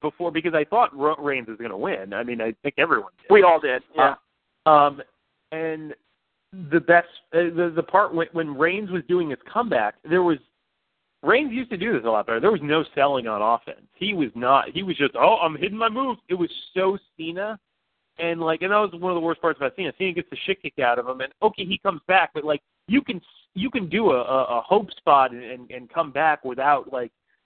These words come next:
Speaker 1: not showing that, like, without pretending like you did not just get attacked for the previous, like, however many minutes. That's why I always loved about Shawn Michaels. Why one of, I mean, I always give examples of Shawn on this show, but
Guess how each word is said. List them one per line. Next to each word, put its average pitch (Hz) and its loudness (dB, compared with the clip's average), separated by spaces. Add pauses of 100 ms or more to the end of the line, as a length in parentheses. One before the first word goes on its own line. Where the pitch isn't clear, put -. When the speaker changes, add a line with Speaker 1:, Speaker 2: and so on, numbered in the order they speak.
(300)
Speaker 1:
not 139 -8 (240)
showing 151 0
that, 120 -6
like, 127 -4 (120)
without 147 0
pretending 143 -6
like 127 -4
you 143 -14
did 120 -8
not 131 0
just 127 -10
get 120 -4
attacked 113 -6
for 135 -8
the 117 -6
previous, 120 -6
like, 120 -4
however 123 -2
many 123 -4
minutes. 127 -8
That's - -10
why 262 6
I - -8
always 190 -2
loved 160 -6
about 143 -6
Shawn 131 -2
Michaels. 110 -12
Why 139 -2 (280)
one 165 -6
of, 151 -8 (560)
I 143 -8
mean, 147 -6 (120)
I 151 4
always 165 2 (100)
give 143 -4 (220)
examples 135 -6
of 160 -4 (100)
Shawn 170 2 (100)
on 135 -2
this 120 -2
show, 143 4
but 147 0